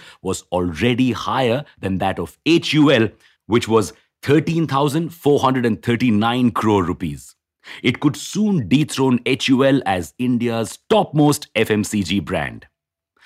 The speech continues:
But what about the other Adani companies? Let's take a closer look. First,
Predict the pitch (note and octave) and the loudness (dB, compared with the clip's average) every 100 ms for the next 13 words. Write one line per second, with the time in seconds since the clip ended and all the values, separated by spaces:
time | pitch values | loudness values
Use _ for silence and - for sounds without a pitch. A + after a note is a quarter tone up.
0 | - - E3+ F#3 - E2+ E3+ A#3+ C4+ D3 | -20 -2 0 0 -4 -2 -2 0 -2 0
1 | A#2+ - - D#3 C#3+ D3+ - G#2+ A2 A2+ | -2 -2 0 2 4 2 2 2 2 2
2 | C3 B2 B2 B2+ A2+ F2 - _ _ _ | 2 2 0 4 2 0 -8 _ _ _
3 | _ - F2+ C#3 - B2+ C#3 - F#2+ - | _ -4 0 0 0 -2 -2 -2 -6 -2
4 | A2 A2 G#2+ E2+ C2+ - _ _ _ _ | 0 2 2 -2 -6 -12 _ _ _ _
5 | _ _ - F#3 F3+ - | _ _ -4 0 0 -4